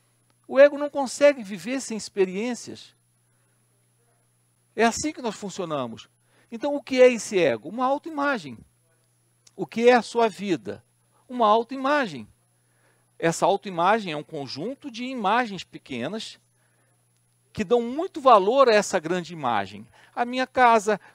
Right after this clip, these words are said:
o meu carro, a minha esposa, o meu filho, a-, os meus negócios, os meus projetos, os meus sonhos, os meus desejos, as minhas frustrações, os meus medos. Tudo isso faz parte dessa autoimagem.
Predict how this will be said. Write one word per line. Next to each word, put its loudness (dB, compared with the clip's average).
o -10
meu 0
carro, 0
a -6
minha -10
esposa, 0
o -20
meu 0
filho, -12
a-, -14
os -8
meus -6
negócios, -2
os -10
meus -4
projetos, -2
os -12
meus -6
sonhos, -8
os -12
meus -8
desejos, -4
as -6
minhas -8
frustrações, -8
os -14
meus -8
medos. -2
Tudo -12
isso -10
faz -4
parte -6
dessa -4
autoimagem. -10